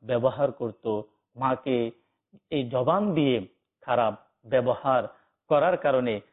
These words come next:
আল্লাহ তাবারক ওয়া তাআলা তাকে কেমন শাস্তি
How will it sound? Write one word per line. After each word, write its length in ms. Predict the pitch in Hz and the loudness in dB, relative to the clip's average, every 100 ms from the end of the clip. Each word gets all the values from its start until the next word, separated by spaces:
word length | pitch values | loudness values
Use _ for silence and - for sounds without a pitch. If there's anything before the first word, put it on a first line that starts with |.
| _ _ | _ _
আল্লাহ 340 | 139 123 139 | -2 0 -2
তাবারক 480 | 127 120 127 120 113 | -4 0 2 2 0
ওয়া 80 | 120 | -6
তাআলা 220 | - 113 | -4 -4
তাকে 360 | 110 110 120 101 _ - | -4 -14 -12 -14 _ -2
কেমন 600 | 151 196 254 254 196 143 - _ _ _ - | 0 2 2 2 2 -4 -10 _ _ _ -6
শাস্তি 800 | 131 - - _ - 220 175 | -6 -6 -20 _ -2 0 0